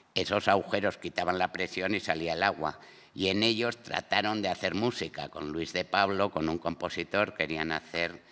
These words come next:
la música de Askatasuna, que era Libertad en vasco, que era una de las, de las músicas que había hecho Luis de Pablo. Pero hicieron un montón de pruebas y no había manera.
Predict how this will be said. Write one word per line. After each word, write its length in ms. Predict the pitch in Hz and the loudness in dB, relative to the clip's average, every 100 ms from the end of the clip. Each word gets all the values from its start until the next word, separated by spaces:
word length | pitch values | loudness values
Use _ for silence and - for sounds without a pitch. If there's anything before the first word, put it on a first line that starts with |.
| - | -20
la 140 | - 76 | -10 -6
música 420 | 80 80 82 87 | -6 -6 -4 -2
de 60 | 80 | -4
Askatasuna, 920 | - 85 - 71 - 78 78 85 90 | -4 -6 -4 -6 -6 -6 -2 -2 -4
que 80 | - | -10
era 200 | 69 69 | -10 -10
Libertad 520 | 69 71 71 - - 80 | -10 -10 -8 -6 -2 0
en 140 | 78 | 0
vasco, 440 | 85 82 - 87 | -4 -4 -6 -6
que 100 | 78 | -6
era 120 | 73 69 | -8 -6
una 240 | 73 71 | -4 -4
de 100 | 69 | -6
las, 440 | 69 69 67 - - - - _ _ - | -8 -10 -12 -16 -20 -20 -20 _ _ -16
de 100 | 80 | -10
las 200 | 76 76 | -8 -8
músicas 420 | 78 73 80 82 | -10 -12 -6 -6
que 100 | - | -6
había 200 | 71 76 | -6 -6
hecho 220 | 73 - 73 | -8 -8 -10
Luis 200 | 73 - | -8 -8
de 140 | 76 | -4
Pablo. 400 | - 87 76 - - - - - - - | 2 2 2 -6 -18 -20 -20 -20 -20 0
Pero 220 | 92 87 | 2 2
hicieron 400 | 82 92 90 87 | 0 0 2 2
un 100 | 85 | 0
montón 320 | 82 80 80 | -2 -2 -2
de 140 | 80 80 | -2 -4
pruebas 440 | 80 78 78 - | -2 0 0 0
y 60 | 76 | 0
no 100 | 71 | 0
había 220 | 71 - | 0 0
manera. 480 | 69 67 67 62 | -2 -2 -2 -6